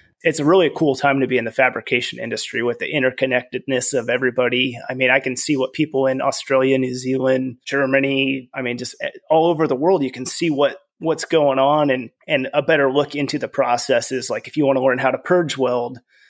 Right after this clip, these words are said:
uh, you know, purge your tig welds, like, you don't have to drive to the local welding store, get told nothing, come home, try to figure it out on your own. You can,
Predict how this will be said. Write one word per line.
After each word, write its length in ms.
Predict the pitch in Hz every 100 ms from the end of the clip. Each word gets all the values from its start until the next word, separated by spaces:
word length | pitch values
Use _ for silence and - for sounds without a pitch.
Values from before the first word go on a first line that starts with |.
| - - _
uh, 300 | 147 139 -
you 100 | 143
know, 100 | 127
purge 300 | - 151 143
your 60 | 135
tig 200 | - 165
welds, 380 | 147 120 120 -
like, 240 | 120 120 _ - - -
you 100 | 151
don't 160 | 160
have 120 | 165
to 80 | 160
drive 320 | 127 139 147
to 60 | 151
the 60 | 147
local 360 | 147 143 135
welding 300 | 135 143 139
store, 360 | - - 131 127
get 240 | 135 -
told 260 | - 139 127
nothing, 520 | 143 139 139 127 123
come 220 | 143 131
home, 480 | 123 131 131 127 123 _ _ -
try 160 | 151
to 60 | 131
figure 300 | - 151 135
it 60 | 135
out 140 | 139
on 160 | 135 131
your 140 | 120
own. 320 | 156 147 131
You 120 | 135 160
can, 320 | 113 160